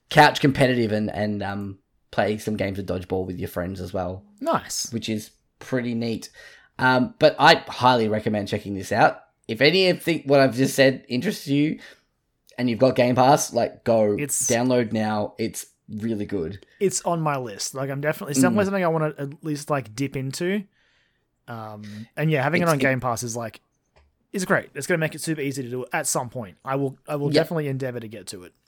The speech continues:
Speaker 1: It's a, uh, it's a game that I wanna get to, uh, back to, and I wanna finish it before the end of the year. I, 'cause I really feel like it's gonna be one that I'll be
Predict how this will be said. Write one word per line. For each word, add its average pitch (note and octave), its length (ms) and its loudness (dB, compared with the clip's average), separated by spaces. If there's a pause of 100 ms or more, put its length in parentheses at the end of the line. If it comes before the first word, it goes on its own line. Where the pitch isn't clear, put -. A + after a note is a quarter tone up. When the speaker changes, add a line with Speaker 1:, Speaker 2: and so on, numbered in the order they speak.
(960)
Speaker 1:
It's D3+ 180 2
a, C#3+ 140 10
uh, C#3 240 8
it's D3 140 -2
a D#3+ 40 0
game D#3+ 340 6
that E3+ 100 4
I E3 80 8
wanna D3+ 200 4
get C3 260 0
to, A2 400 -2 (160)
uh, E2+ 120 -2 (100)
back G#2 440 -6
to, - 200 0
and G#2+ 180 0
I G#2+ 100 0
wanna A2+ 240 -2
finish G#2+ 340 -4
it - 180 -6
before G2 560 -4 (240)
the A#2 100 0
end A2 100 0
of G2+ 100 -2
the F2+ 80 -6
year. F2+ 300 -6 (100)
I, G2 140 -2 (220)
'cause G2+ 140 -4
I G2+ 80 2
really F3 360 6
feel D3 260 6
like C#3 360 6 (680)
it's C3 140 -2
gonna C3+ 140 4
be B2 80 2
one B2 220 2
that A#2 100 2
I'll A2 200 2
be G2+ 380 -4